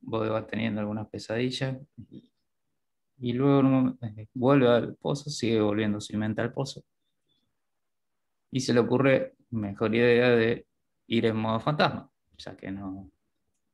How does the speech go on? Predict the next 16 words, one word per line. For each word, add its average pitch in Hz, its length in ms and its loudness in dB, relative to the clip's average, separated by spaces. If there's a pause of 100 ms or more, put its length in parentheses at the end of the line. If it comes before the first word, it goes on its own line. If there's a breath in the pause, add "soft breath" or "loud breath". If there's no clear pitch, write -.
(240)
no 98 180 -6
te - 140 -6
va, 98 360 0
no, 104 240 -6 (140)
así - 260 -6
no 110 140 0
le 104 120 0
haría 104 280 2
nada 123 280 4
si 110 160 -4
hay 104 180 0
un 113 120 -4
monstruo 110 340 -4
en 104 60 -4
el 104 80 -8
pozo. - 280 -2